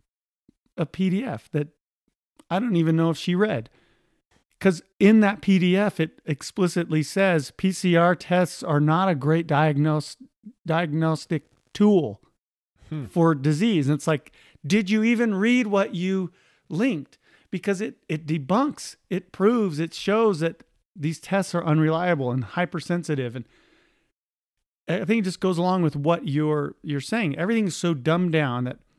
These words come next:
Speaker 1: we, nobody is being taught, right? Nobody is being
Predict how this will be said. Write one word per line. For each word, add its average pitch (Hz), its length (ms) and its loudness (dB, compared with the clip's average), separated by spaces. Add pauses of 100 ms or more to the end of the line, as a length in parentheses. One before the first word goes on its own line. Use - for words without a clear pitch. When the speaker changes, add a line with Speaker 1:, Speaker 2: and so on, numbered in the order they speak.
(760)
Speaker 1:
we, 175 420 -4
nobody 196 720 4
is 160 100 0
being 151 280 0
taught, - 500 -6 (120)
right? 143 260 0
Nobody 185 340 0
is 165 100 -8
being 160 420 0